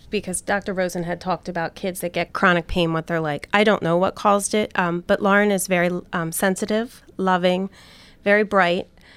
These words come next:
and also emotional. She internalizes a lot of things.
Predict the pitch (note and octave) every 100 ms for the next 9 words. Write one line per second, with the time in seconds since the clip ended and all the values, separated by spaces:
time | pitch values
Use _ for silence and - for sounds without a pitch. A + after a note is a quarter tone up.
0 | - _ - G3+ G#3+ - C4+ B3+ - A3
1 | G#3+ G3+ - G3+ - G3+ F#3 F3+ G3+ F#3+
2 | F3+ E3+ F3 E3+ F3 E3 E3 E3 - D#3+
3 | C#3+ G3+ -